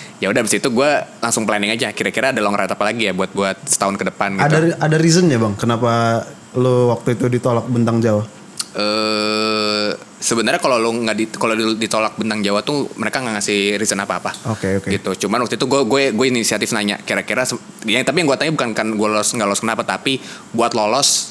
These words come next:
Speaker 1: apa yang harus gue lakukan.
Speaker 2: Oke.
Speaker 1: Gitu. Gue
Speaker 2: Dan
Speaker 1: nanya, gue nanya itu.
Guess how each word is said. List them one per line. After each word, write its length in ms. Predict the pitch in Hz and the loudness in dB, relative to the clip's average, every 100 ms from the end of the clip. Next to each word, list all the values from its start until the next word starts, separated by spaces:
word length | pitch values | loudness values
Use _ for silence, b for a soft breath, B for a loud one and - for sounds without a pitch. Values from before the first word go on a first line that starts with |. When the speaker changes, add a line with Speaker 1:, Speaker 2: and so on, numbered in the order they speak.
| - - | -14 -6
Speaker 1:
apa 160 | 107 | -2
yang 100 | 135 | -2
harus 100 | 117 | -2
gue 100 | 110 | -2
lakukan. 320 | 92 110 104 92 - | -2 -4 -4 -6 -2
Speaker 2:
Oke. 380 | 110 98 104 95 87 - | -2 0 0 0 -2 -6
Speaker 1:
Gitu. 180 | 104 113 | -2 2
Gue 100 | 110 | 2
Speaker 2:
Dan 100 | 110 | 2
Speaker 1:
nanya, 140 | 104 98 | 0 0
gue 140 | 120 | 0
nanya 200 | 117 104 | 0 -2
itu. 220 | 101 98 | -2 -4